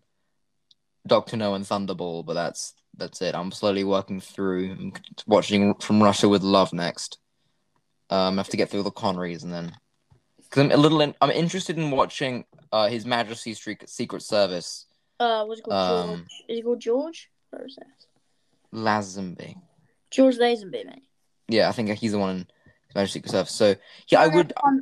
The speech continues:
Speaker 2: you know, you know, he only got to do one movie.
Speaker 1: Yeah, yeah, yeah, he only did Her Majesty's Secret Service, which is
Speaker 2: You
Speaker 1: weird
Speaker 2: know,
Speaker 1: 'cause now that's, like, viewed as one of the best Bond movies, uh,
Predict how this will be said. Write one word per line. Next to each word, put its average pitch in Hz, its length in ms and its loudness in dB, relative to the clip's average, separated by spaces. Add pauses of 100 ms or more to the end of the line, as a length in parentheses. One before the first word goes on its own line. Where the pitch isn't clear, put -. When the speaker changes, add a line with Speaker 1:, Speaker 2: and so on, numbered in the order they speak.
Speaker 2:
you 285 140 -2
know, 320 60 -2
you 285 140 -2
know, 320 160 0
he 294 120 -4
only 285 160 -4
got 262 160 2
to 262 60 -10
do 247 100 -4
one 214 260 -2 (260)
movie. 196 300 -14 (260)
Speaker 1:
Yeah, 151 120 0
yeah, 151 140 6
yeah, 147 200 2
he 131 220 0
only 135 160 -2
did 117 140 -2
Her 120 80 -6
Majesty's 104 340 -6
Secret 107 220 -10
Service, 98 360 -4
which - 160 -20
is 98 80 -12
Speaker 2:
You 247 80 -4
Speaker 1:
weird 294 120 6
Speaker 2:
know, 277 100 -2
Speaker 1:
'cause - 100 -12
now 101 160 0
that's, - 240 -2
like, 98 140 -8
viewed 98 200 -6
as 92 60 -10
one 95 120 -6
of 87 60 -8
the 87 60 -10
best - 460 -4
Bond 95 240 -2
movies, 87 540 -10 (240)
uh, 92 40 0